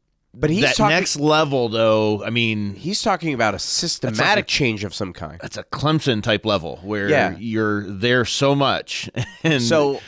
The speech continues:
Speaker 1: I don't know if he's saying the university is gonna start allowing them to, to get kids in that they previously weren't allowing, or do they, because that's really,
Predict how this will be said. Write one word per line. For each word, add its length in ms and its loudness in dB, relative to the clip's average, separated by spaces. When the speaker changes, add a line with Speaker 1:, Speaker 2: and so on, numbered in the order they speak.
Speaker 1:
I 140 2
don't 200 -2
know 240 4
if 160 -4
he's 360 -10
saying 1080 -2
the 100 -8
university 760 -2
is 120 -6
gonna 200 -2
start 520 -2
allowing 680 -2
them 320 -4
to, 340 -2
to 100 -12
get 260 -2
kids 360 0
in 260 0
that 260 0
they 160 -2
previously 680 -4
weren't 260 -4
allowing, 500 -4
or 640 2
do 120 -4
they, 100 -6
because 280 -6
that's 340 -2
really, 580 0